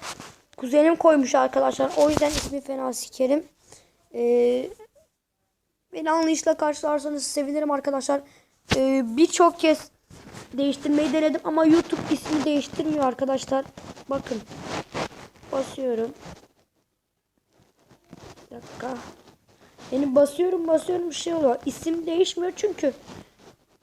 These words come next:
e, doksan günde üç kere değiştirme hakkı varmış arkadaşlar.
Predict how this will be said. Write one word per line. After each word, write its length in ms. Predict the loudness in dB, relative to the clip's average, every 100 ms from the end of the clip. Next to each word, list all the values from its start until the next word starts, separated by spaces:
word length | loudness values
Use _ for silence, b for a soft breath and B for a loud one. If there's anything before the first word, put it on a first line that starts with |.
| -6
e, 100 | 0 2 2 0 -2 -6 -18 -20 _ _ _ -20 -20 -20 _ _ _ -20 _ -20 _ -20 -20 _ _ -20 -20 _ 4
doksan 580 | 4 4 4 4 6 6
günde 380 | 4 6 4 4 -10 _ -20 -20 -20 2
üç 220 | 2 2
kere 300 | 2 4 6
değiştirme 540 | 4 0 -2 -2 0 2
hakkı 320 | 0 -2 -2
varmış 360 | 0 -2 -6
arkadaşlar. 580 | -10 -10 -8 -8 -4 -6